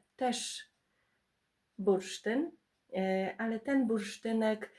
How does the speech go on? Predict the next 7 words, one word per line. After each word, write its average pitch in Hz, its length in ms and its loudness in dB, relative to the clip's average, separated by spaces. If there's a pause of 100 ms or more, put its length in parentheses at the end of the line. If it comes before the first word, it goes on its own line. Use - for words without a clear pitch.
(220)
jest 233 200 0
w - 40 -14
takim 190 360 -2
bardzo, 190 720 2
e, 180 380 0
jasnym 180 520 -2
kolorze. 170 600 -6